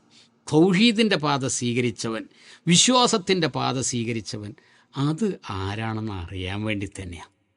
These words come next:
അല്ലാതെ വെറുതെ സൃഷ്ടിച്ചതല്ല. ഖുർആൻ ചോദിക്കുകയാണ്, "നിങ്ങൾ വെറുതെ സൃഷ്ടിച്ചതാണെന്ന് നിങ്ങൾ വിചാരിക്കുന്നത്? വഅന്നക്കും ഇലൈനാ ലാ തുർജഊൻ." കുറേ ജീവിച്ച്, കുറേ കളിച്ച്,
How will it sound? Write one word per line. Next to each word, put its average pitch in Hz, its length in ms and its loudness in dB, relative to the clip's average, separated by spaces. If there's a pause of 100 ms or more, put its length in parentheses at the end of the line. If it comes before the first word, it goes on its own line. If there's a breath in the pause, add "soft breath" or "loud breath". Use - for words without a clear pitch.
(640)
അല്ലാതെ 123 380 2
വെറുതെ 120 360 2
സൃഷ്ടിച്ചതല്ല. 110 680 -6 (400)
ഖുർആൻ 131 260 2
ചോദിക്കുകയാണ്, 131 480 -2 (260 loud breath)
"നിങ്ങൾ 160 260 4
വെറുതെ 170 300 2
സൃഷ്ടിച്ചതാണെന്ന് 170 640 0
നിങ്ങൾ 160 180 2
വിചാരിക്കുന്നത്? 151 680 2 (420 soft breath)
വഅന്നക്കും 185 500 0
ഇലൈനാ 180 320 2
ലാ 180 140 0
തുർജഊൻ." 180 520 0
കുറേ 135 300 0
ജീവിച്ച്, 170 480 2
കുറേ 151 280 0
കളിച്ച്, 160 400 0